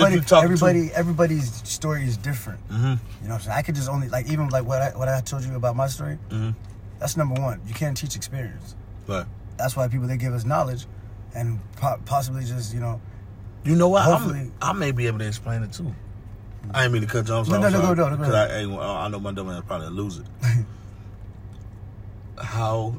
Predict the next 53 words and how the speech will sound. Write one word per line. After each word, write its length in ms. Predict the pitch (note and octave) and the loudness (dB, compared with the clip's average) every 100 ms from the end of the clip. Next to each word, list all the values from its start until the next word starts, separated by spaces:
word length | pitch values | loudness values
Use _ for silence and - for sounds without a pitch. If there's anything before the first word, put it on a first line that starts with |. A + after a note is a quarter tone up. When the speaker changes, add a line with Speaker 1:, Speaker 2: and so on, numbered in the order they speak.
| - | -8
Speaker 2:
do 100 | G#2+ | -8
you 180 | G2+ G2+ | -6 -6
find 400 | - A2 A2 G#2 | -6 -2 -2 -2
who 140 | G2+ | -2
you 220 | G2+ G2+ F#2+ | -2 -2 -2
are? 160 | D#2+ | -2
That 180 | - G2 | -2 -4
was 100 | F2+ | -4
the 80 | F2+ | -6
question, 320 | G2+ F2 - - - - - - - - | -8 -8 -10 -14 -14 -14 -14 -14 -14 -6
right? 220 | F#2 G#2 - - | -4 -4 -6 -10
Speaker 1:
Yeah. 120 | G#2 - - | -10 -10 -4
Speaker 2:
You 100 | A#2+ | 2
get, 200 | B2 - - - - - | 2 2 -6 -14 -14 -10
so 100 | G2+ | -6
you 120 | A2+ | 0
gave 160 | B2 A2 | 2 2
us 80 | |
the 60 | G2 | -2
answer 300 | A2 G#2+ G#2 | -2 -2 -4
on 240 | F#2+ F#2+ | -4 -6
how 220 | F2+ G2+ F#2 | -4 -2 -2
to 100 | F#2 | -4
love 280 | G2+ G#2 F#2 | -2 -2 -4
yourself. 300 | F2 F#2 F2 | -6 -6 -4
That 140 | G2+ | -4
was 80 | F#2+ | -4
Speaker 1:
Yeah. 60 | F#2+ | -4
Speaker 2:
dope. 200 | F2+ - - - - | -4 -6 -12 -14 -12
Speaker 1:
Yeah. 60 | - - - - - - - - - | -12 -12 -14 -14 -14 -14 -14 -14 -10
Speaker 2:
Because 220 | B2 C3+ B2+ | -2 2 4
we 200 | F3 A#3+ | 4 6
know, 240 | G3 G3 | 8 8
we, 240 | A2 E3+ G#3 | 6 2 2
we 260 | F#3 G#3+ | 2 4
in 60 | E3 | 6
our 160 | D#3 C#3+ | 6 8
thirties, 400 | E3+ C3+ F#2 B2+ | 8 6 4 0
you 60 | |
know 80 | D#3+ | 2
what 120 | D#3 | 2
I'm 120 | E3 D3 | 2 4
saying? 20 | |
Speaker 1:
Yeah, 140 | C3+ C3 | 4 2
Speaker 2:
What, 40 | |
what, 160 | D3 C#3+ | 0 0
Speaker 1:
yeah. 100 | G3 | 0
Speaker 2:
you, 80 | F3 | 2
what 160 | A3+ G#3+ | 4 6
was 60 | G3 | 6
Speaker 1:
We're, 120 | C#3+ | 4
Speaker 2:
you? 100 | G#2+ - - | 0 -8 -8
Speaker 1:
nigga, 180 | A3 | -4